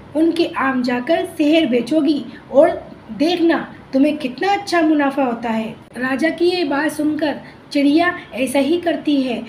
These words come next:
और जब वह एक टोकरी आम बेच आती है तब उसे पता लगता है कि आम बेचने से कितना मुनाफा होता है और उसे अपनी गलती का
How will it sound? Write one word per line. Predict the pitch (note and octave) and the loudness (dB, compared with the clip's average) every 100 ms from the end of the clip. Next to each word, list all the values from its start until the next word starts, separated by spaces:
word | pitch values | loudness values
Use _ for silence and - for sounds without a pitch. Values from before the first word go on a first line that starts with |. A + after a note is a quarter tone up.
| - - - - - - | -16 -20 -20 -20 -20 4
और | C4+ D4 C4 | 8 8 8
जब | D4 B3 | 4 4
वह | B3+ C#4 | 2 2
एक | C#4+ D4 D4 - | 2 0 -2 4
टोकरी | C4+ C#4 C#4+ D4 G#3+ | 4 6 2 0 -2
आम | B3+ C4 | -2 0
बेच | B3 C4+ C4+ - | 2 2 0 -8
आती | G#3+ - D#4 | -6 2 2
है | D#4 D#4+ - - - - | 2 -2 -4 -16 -8 0
तब | C#4+ C#4+ | 0 0
उसे | C4 E4+ | 0 0
पता | - C4 D4 | 0 -2 0
लगता | C4+ B3 - | 0 -2 -2
है | D#4 D#4 C4+ | -2 0 -4
कि | - - - C4+ - | -6 -16 -14 -12 -4
आम | B3+ F4+ E4 | 0 2 2
बेचने | C#4+ C#4 C#4 C4+ | 2 2 0 0
से | C4+ | 0
कितना | E4+ C#4 - C#4 | -4 -6 -2 0
मुनाफा | B3+ B3 A#3+ A#3 D4 | 0 -2 -6 -4 -2
होता | B3+ A3+ C#4+ | -2 -4 -2
है | D4 C#4 A3+ - - - | 0 -2 -4 -10 -18 -6
और | B3 | -4
उसे | B3 C4+ - | -2 -4 -6
अपनी | - - C4+ D4 | -8 -8 -2 -2
गलती | B3+ B3 B3 B3+ | 0 -2 -4 -4
का | D#4+ F#4+ | -2 -2